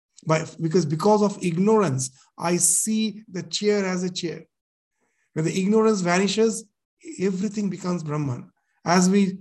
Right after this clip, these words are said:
have seen that when Ramakrishna was, uh, in, in Dakshineshwar, was speaking to all that everything is Brahman,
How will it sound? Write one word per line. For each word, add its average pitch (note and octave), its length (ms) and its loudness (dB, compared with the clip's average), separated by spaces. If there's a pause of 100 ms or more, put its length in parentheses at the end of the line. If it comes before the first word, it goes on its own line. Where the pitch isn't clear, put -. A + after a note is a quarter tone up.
have F3+ 180 -4
seen G#3 320 2
that E3+ 180 0
when F3+ 320 0 (480)
Ramakrishna F3+ 880 0
was, E3 320 -6 (640)
uh, D3 120 -2 (180)
in, E3 160 -2
in D#3+ 520 0
Dakshineshwar, F3+ 800 0 (140)
was E3+ 180 -2
speaking G3+ 600 -4 (920)
to F3+ 160 -2
all F3+ 500 0 (600)
that F3+ 160 -6
everything G3 400 0
is F#3 120 -2
Brahman, D#3 560 -2